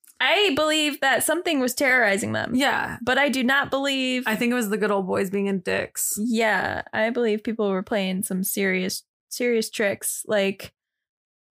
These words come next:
Speaker 1: involving science. <laughs>
Speaker 2: I'm wondering what they did to make the fake flames, though, 'cause you can't
Speaker 1: Yeah.
Speaker 2: be too crafty back then.
Speaker 1: That's what I said, like, involving some
Speaker 2: I'm
Speaker 1: serious
Speaker 2: wondering
Speaker 1: science.
Speaker 2: if they just even did something as stupid as, like, they had ale in their mouth and they spit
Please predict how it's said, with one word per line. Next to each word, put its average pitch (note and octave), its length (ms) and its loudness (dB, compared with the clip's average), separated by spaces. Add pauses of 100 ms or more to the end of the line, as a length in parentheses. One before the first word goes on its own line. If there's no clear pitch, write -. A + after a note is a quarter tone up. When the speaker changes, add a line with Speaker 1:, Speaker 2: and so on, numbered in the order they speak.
(260)
Speaker 1:
involving G3+ 500 2
science. G3 760 -2 (260)
<laughs> - 40 -8
Speaker 2:
I'm B3 200 2
wondering F#4 480 2
what C#4 200 0
they B3+ 140 0
did G3 400 0
to A3 100 -4
make G3+ 280 0
the F#3+ 80 -4
fake F#3 280 -4
flames, - 440 -8
though, - 220 -6
'cause G3+ 240 -6
you G#3+ 160 -4
can't C4+ 320 2
Speaker 1:
Yeah. B3+ 60 0
Speaker 2:
be A3 40 0
too A3 160 -4
crafty G3 360 -4
back F3+ 200 -6
then. - 220 -6
Speaker 1:
That's A3 200 0
what A#3+ 80 2
I A3+ 80 2
said, G3+ 240 0
like, F#3 160 0
involving G3 520 2
some G3 180 -2
Speaker 2:
I'm A3+ 80 2
Speaker 1:
serious A#3 200 4
Speaker 2:
wondering C4+ 420 2
Speaker 1:
science. C4 160 0
Speaker 2:
if - 60 -14
they B3+ 160 0
just A3+ 320 -2 (160)
even A#3 460 0
did G#3 200 0
something A#3+ 260 0
as G#3+ 120 0
stupid A3+ 260 0
as, G#3+ 140 -2
like, G3+ 240 -2
they G#3+ 120 0
had G#3+ 360 -2
ale G#3+ 260 2
in A3 80 0
their G#3 100 2
mouth F#3+ 280 0
and G3+ 120 2
they F#3+ 120 2
spit - 540 -2